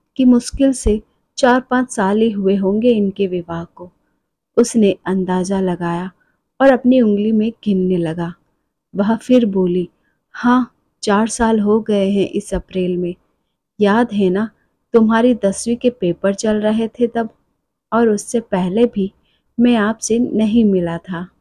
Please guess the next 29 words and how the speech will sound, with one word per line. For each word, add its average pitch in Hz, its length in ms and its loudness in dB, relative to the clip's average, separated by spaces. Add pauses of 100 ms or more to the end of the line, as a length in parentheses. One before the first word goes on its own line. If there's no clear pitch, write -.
(460)
शायद 196 420 -2 (320)
सातवीं 247 520 0
में 240 160 2
पढ़ता 180 440 -6
था, 175 280 -8 (520)
तब 220 160 0
एक 226 300 2
बार 190 220 -4 (340)
आपको 220 360 -2
देखा 202 420 -2
था। 175 360 -10 (540)
आप 240 240 -4
पापा 190 320 -2
के 240 160 -4
पास 240 400 -4 (340)
कुछ 269 200 -2
किताबें 202 560 -2
लेकर 226 420 2
आई 165 200 -2
थी। 170 320 -8 (560)
हाँ, 247 340 0
हाँ, 233 340 -2 (500)
तब 262 120 0 (100)
तुम्हारे 202 440 0
पापा 226 480 -6 (380)
मेरे 233 360 2
इतिहास 220 580 -2
के 247 220 -4
शिक्षक 208 500 -4